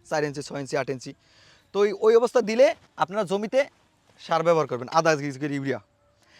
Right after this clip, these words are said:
ডাইরেক্ট আধা কেজি করে ইউরিয়া ব্যবহার করবেন। দশ থেকে পনেরো দিন, মানে গাছ লাগানোর সাত, সাত আট দিনের মাথায় যখন সার ব্যবহার করবেন, বিশ দিনের মাথায় যখন দেখবেন হ্যাঁ আমার গাছটা একটু কালো আছে, যদি কালো থাকে তাহলে আবার হালকা সার মারবেন, আধা কেজি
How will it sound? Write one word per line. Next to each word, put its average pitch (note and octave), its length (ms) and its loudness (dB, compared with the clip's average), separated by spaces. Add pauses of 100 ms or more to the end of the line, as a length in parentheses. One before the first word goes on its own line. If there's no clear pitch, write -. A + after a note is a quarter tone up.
(160)
ডাইরেক্ট F#3+ 380 4
আধা F#3+ 180 4
কেজি G3+ 180 -2
করে G3+ 180 0
ইউরিয়া G3+ 260 -2
ব্যবহার G#3 280 0
করবেন। A#3 220 -6 (440)
দশ D#3+ 280 0
থেকে G#3 120 -2 (100)
পনেরো G3+ 240 0
দিন, D3+ 100 -4 (100)
মানে D3 180 -8
গাছ C#3 140 0
লাগানোর F3+ 260 -4 (200)
সাত, - 180 -14 (320)
সাত F3+ 200 2
আট E3+ 160 -4
দিনের F3 180 -4
মাথায় E3 240 -4
যখন E3 160 -2
সার D#3 180 0
ব্যবহার D#3 220 2
করবেন, D3 180 -4 (600)
বিশ A3 180 0
দিনের A3+ 160 -6
মাথায় A3+ 180 0
যখন G#3 180 2
দেখবেন G3+ 240 -6
হ্যাঁ F3+ 160 0
আমার F3 160 -4
গাছটা C#3+ 220 -4
একটু E3 100 -8 (100)
কালো E3+ 160 4 (100)
আছে, F3 140 -10 (220)
যদি F3+ 200 0
কালো G#3 220 6
থাকে B3 140 2 (200)
তাহলে F3+ 220 -4
আবার F#3 200 6
হালকা F3 260 2
সার D#3 140 -2
মারবেন, B2 220 -6 (160)
আধা E3+ 140 0
কেজি D#3 120 -2